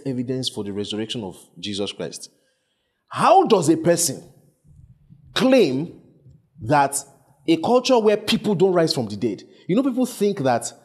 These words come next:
when they say Jesus rose from the dead, those people were primitive, so they could have believed it because they did not know science.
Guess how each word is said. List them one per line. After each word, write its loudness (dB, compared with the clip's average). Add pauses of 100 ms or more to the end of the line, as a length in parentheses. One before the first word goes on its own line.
(240)
when 0
they 2
say 0
Jesus 0
rose 0
from -6
the -6
dead, -2
those -4
people -4
were 0
primitive, -6
so -2
they -4
could -6
have -4
believed -4
it -6
because -6
they -8
did -10
not -4
know -4
science. -8